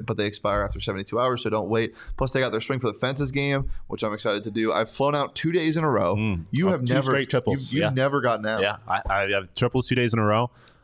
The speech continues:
Speaker 2: Um,
Speaker 1: I just, I, I gotta, fi-, I gotta find my speed.
Speaker 2: And I like it because, you know, I, I've been winning, um, the bet twenty, get ten dollars, and
Speaker 1: Yeah.
Speaker 2: so I, it forces me to, like,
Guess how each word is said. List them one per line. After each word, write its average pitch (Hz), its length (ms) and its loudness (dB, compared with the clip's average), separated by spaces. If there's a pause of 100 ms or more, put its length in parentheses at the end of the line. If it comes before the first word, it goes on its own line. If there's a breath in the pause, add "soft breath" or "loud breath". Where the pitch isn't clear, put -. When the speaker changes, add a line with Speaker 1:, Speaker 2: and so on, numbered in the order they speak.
Speaker 2:
Um, 87 500 2
Speaker 1:
I 120 80 2
just, 123 180 -4
I, 117 160 2
I 120 120 2
gotta, 151 160 2
fi-, - 140 0
I 123 100 2
gotta 151 160 2
find 147 180 0
my 135 80 2
speed. 117 380 -4 (440)
Speaker 2:
And 147 120 4
I 175 80 4
like 170 260 2
it 240 140 2
because, 156 440 2
you 131 60 2
know, 139 200 4
I, 131 280 4
I've 143 80 2
been 147 140 2
winning, 139 280 2
um, 120 280 2
the 104 220 2
bet 113 220 0
twenty, 110 260 2
get 107 160 0
ten 110 180 -2
dollars, 117 560 2
and 110 100 2
Speaker 1:
Yeah. 110 60 2
Speaker 2:
so 110 380 4 (520)
I, 117 200 2
it 120 200 0
forces 143 420 0
me 127 140 2
to, 139 80 2
like, 110 180 2